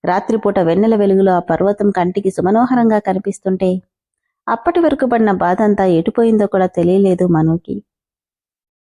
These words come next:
"అభి, ఇది నచ్చిందా?"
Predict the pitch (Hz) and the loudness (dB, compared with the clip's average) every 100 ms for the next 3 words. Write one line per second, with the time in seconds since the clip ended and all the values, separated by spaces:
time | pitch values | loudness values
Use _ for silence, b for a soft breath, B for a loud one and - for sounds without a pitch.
0 | _ _ - 190 247 330 - _ - 254 | _ _ -2 2 2 2 -4 _ -4 0
1 | 277 269 254 240 - _ 185 160 - 220 | 2 4 4 2 -2 _ -4 -2 2 2
2 | 214 320 | 4 0